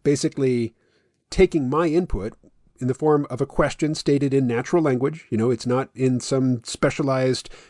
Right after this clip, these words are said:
chat query syntax. It was just me composing a, a sentence, you know, with a question mark at the end.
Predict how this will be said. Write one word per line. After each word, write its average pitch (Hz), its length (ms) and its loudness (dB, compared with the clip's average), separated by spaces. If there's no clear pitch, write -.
chat - 420 0
query 143 420 2
syntax. 131 720 -2
It - 60 -4
was 113 100 -10
just - 160 -8
me 135 300 0
composing 139 500 0
a, 135 40 2
a 131 140 -4
sentence, 175 500 0
you 117 60 2
know, 104 80 0
with 120 100 0
a 120 60 0
question - 300 2
mark 101 160 -2
at - 80 -16
the 85 140 -8
end. 175 160 -12